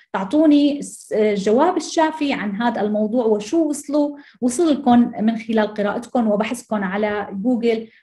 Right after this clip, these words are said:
والمنصات ومحركات البحث عن هذا الموضوع. حدا عنده أي سؤال؟ إن شاء الله يا رب هيك تكون الأمور تمام. سلوى، أنا بتشكرك إنه دخلتي معنا، وإن شاء الله بكرة كمان أتمناكي تحضري، يعني يكون في عندك استفادة ويكون في استفادة حقيقية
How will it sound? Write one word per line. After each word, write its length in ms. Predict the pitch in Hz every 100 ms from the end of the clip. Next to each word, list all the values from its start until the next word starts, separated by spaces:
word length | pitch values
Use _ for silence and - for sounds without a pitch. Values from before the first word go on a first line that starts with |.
| _
والمنصات 1400 | 214 202 214 208 196 202 196 196 196 196 220 220 247 240
ومحركات 640 | 220 196 202 208 214 208
البحث 320 | 208 190 - 185
عن 160 | 190
هذا 180 | 185 190
الموضوع. 420 | 196 185 - 147 - _ - - -
حدا 240 | - 440 403
عنده 280 | 302 254
أي 100 | 214
سؤال؟ 460 | 220 214 196 220 339
إن 60 | 370
شاء 180 | 269
الله 100 | 226
يا 120 | 214 202
رب 160 | 220
هيك 220 | 226 220
تكون 240 | 208 220 214
الأمور 300 | 202 208 233
تمام. 540 | 226 202 214 269 302
سلوى، 360 | - 277 285 277
أنا 300 | 269 254 247
بتشكرك 540 | - 339 339 240 214 208
إنه 440 | 214 208 208 196
دخلتي 380 | 196 220 226 -
معنا، 340 | 202 196 226 247
وإن 80 |
شاء 180 | 240 277
الله 120 | 311
بكرة 260 | 247 226 247
كمان 340 | - 202 214 214 - _ _
أتمناكي 540 | 220 262 254 320 320
تحضري، 520 | 240 220 208 214 240 - 143 151
يعني 420 | 151 196 190 202
يكون 260 | 190 254
في 100 | 240
عندك 280 | 196 220 220
استفادة 600 | 190 - 214 220 214 202
ويكون 580 | 208 190 190 190 190 226
في 80 | 220
استفادة 420 | 220 220 233 214
حقيقية 680 | - - _ 262 220 220 220